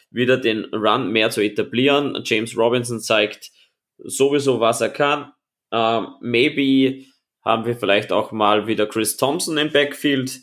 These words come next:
Der ist nämlich wieder runter von der covid neunzehn Liste. Das heißt, der müsste fit sein und könnte auch gegen die Texans wieder spielen. Ähm,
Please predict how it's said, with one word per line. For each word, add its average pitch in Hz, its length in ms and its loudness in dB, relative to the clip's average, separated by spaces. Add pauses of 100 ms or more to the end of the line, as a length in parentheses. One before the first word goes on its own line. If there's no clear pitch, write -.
(360)
Der 107 160 4
ist 120 120 2
nämlich 107 360 -2
wieder 104 180 0
runter 127 340 -2
von 113 240 -2
der 98 80 2
covid 101 360 -2
neunzehn 113 360 -2
Liste. 117 360 0
Das 101 220 -4
heißt, 98 320 0 (320)
der 107 140 2
müsste 113 280 -2
fit 135 240 -4
sein 123 240 0
und 107 200 -8 (160)
könnte 120 360 2
auch - 100 0
gegen 110 160 -2
die 101 120 -6
Texans 135 340 -4
wieder 175 160 -2
spielen. 147 520 -10 (1500)
Ähm, 135 440 0